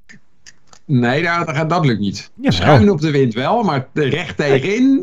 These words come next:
Speaker 1: dat
Speaker 2: Nee.
Speaker 1: wil ik jou nog wel eens zien doen.
Speaker 2: Nee, maar de, inderdaad, dan, als je een beetje heen en weer gaat, dan kom je er wel. Je kunt
Speaker 1: Ah,
Speaker 2: wel tegen de
Speaker 1: tuurlijk.
Speaker 2: Dus in die zin kan het natuurlijk, ja, ja.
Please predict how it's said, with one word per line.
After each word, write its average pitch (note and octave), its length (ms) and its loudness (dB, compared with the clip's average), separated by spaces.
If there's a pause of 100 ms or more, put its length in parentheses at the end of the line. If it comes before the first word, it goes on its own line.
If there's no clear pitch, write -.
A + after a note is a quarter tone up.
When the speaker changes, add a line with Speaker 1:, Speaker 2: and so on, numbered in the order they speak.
Speaker 1:
dat G3+ 280 -4
Speaker 2:
Nee. A#2 240 2
Speaker 1:
wil F#3+ 100 2
ik D#3 60 -6
jou F3+ 160 -2
nog F3 80 -6
wel F3 120 -2
eens D#3+ 120 -2
zien D#3 180 2
doen. G#2 220 2
Speaker 2:
Nee, D3 200 4
maar A#3+ 140 6
de, F3+ 140 8
inderdaad, D#3+ 420 6
dan, E3+ 180 -2
als C#3+ 100 2
je D3 60 2
een D3 60 0
beetje B2 200 4
heen A#2+ 120 6
en A#2 60 4
weer D3+ 200 4
gaat, A2 220 0
dan D3 100 -4
kom D3+ 140 2
je F#3+ 60 4
er F3+ 80 4
wel. F#2+ 240 0
Je A2+ 80 0
kunt F3 200 6
Speaker 1:
Ah, - 0 - (240)
Speaker 2:
wel - 80 -6
tegen B2 280 6
de A#2+ 60 4
Speaker 1:
tuurlijk. A#2 400 2 (140)
Speaker 2:
Dus G#2+ 180 0
in A#2+ 80 4
die C3+ 140 6
zin A2 180 4
kan B2+ 160 0
het G2 180 -2
natuurlijk, - 340 -10
ja, G#2+ 140 -2 (180)
ja. G2 160 -10